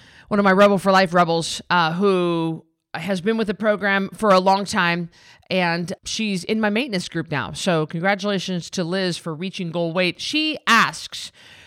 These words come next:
"Christy, your blue mohawk is my favorite, but how about trying bright green?" The problem with these fashion colors that you see me doing is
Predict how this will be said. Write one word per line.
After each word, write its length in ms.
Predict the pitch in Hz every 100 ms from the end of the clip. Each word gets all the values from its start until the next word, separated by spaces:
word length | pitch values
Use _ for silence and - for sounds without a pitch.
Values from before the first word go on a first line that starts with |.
| _
"Christy, 380 | - 339 - 254
your 180 | 233 247
blue 400 | 196 262 392 440
mohawk 600 | 254 190 175 170 170 - -
is 320 | 269 285 220
my 240 | 240 233
favorite, 760 | 202 233 220 160 127 92 - - _ _ _ _ _ - - _
but 120 | 202
how 240 | 196 220 285
about 280 | 247 233
trying 460 | 214 208 165 175 180
bright 400 | 156 156 156 -
green?" 540 | 202 269 226 113 - - _ _ _ - - - - - _ _ _ -
The 180 | 202 294
problem 540 | - 311 359 427 440
with 140 | 311 311
these 240 | 269 -
fashion 580 | - 226 226 - 226 208
colors 580 | - 214 185 123 139 147
that 160 | 175
you 140 | 185 180
see 260 | - 233
me 220 | 208 190
doing 580 | 170 160 160 107 92 175 _ _ -
is 520 | 233 233 180 - -